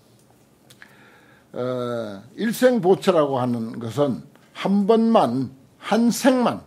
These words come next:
금생만 부처님의 보좌하는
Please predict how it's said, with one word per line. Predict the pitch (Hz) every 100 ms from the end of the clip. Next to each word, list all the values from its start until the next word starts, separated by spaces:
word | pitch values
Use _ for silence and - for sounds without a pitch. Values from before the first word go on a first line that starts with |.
| _
금생만 | 165 190 - 240 240 240 254 262 - - _ _
부처님의 | - 175 202 202 190 180 180 156 - _ _ -
보좌하는 | 165 180 196 175 165 175 175 156